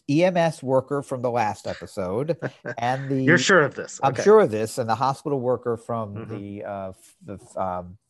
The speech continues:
Speaker 1: first baby episode. I mean, he's a very, he has a very distinct look. He's very tall, very
Speaker 2: Mm-hmm.
Speaker 1: thin. Yes, it's
Speaker 2: Mm.
Speaker 1: him. Uh, you accuse me of being racist, that I think
Speaker 2: I, I, no,
Speaker 1: it sounds
Speaker 2: I'm
Speaker 1: like you're
Speaker 2: just,
Speaker 1: saying, no.
Speaker 2: I'm just checking, you know.
Speaker 1: Uh, but he's not credited, so it, uh,
Speaker 2: Mm.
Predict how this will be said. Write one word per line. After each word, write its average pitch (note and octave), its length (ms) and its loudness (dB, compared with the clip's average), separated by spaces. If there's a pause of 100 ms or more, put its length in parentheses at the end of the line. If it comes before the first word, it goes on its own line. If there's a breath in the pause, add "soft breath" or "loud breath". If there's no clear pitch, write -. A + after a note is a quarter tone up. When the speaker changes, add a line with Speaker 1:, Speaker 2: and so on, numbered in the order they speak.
Speaker 1:
first B2+ 260 -2
baby G2+ 300 -4
episode. G2 320 -10
I A#2 40 -4
mean, C3+ 100 -4
he's B2 80 -6
a C3+ 40 -6
very, D3+ 460 -4 (920)
he C#3+ 140 -6
has D3+ 120 -2
a D3 60 -6
very D3 200 0
distinct A2+ 440 -10
look. F2+ 120 -10
He's F#2+ 120 -12
very B2 160 -8
tall, G#2+ 400 -2
very G2 240 -8
Speaker 2:
Mm-hmm. - 160 -12
Speaker 1:
thin. E2 320 -12
Yes, - 260 -16
it's - 140 -12
Speaker 2:
Mm. D2+ 60 -14
Speaker 1:
him. - 80 -16 (800 soft breath)
Uh, F#2+ 200 -6
you C#3 140 -2
accuse C#3+ 300 -4
me C#3+ 140 -6
of B2+ 60 -6
being A#2+ 220 -10
racist, A#2 440 -8
that G2+ 140 -6
I G2+ 100 -8
think G2+ 240 -14 (180)
Speaker 2:
I, D3+ 480 4
I, - 40 -6
no, E3 240 4
Speaker 1:
it D4+ 60 2
sounds C#3+ 120 2 (120)
Speaker 2:
I'm C3 40 -4
Speaker 1:
like A#2 140 -2
you're A#2 100 -2
Speaker 2:
just, - 140 -6
Speaker 1:
saying, E2 260 -6
no. F2 80 -8
Speaker 2:
I'm A2+ 220 -6
just C#3 280 0
checking, C3+ 540 0
you G2+ 60 -14
know. A2 140 -12 (260)
Speaker 1:
Uh, C3 80 6
but B2+ 120 2
he's D#3+ 120 -2
not F#3 220 2
credited, C#3+ 520 2
so F#2 320 -4
it, G2 160 -6
uh, F#2 60 -6
Speaker 2:
Mm. F#2 200 -8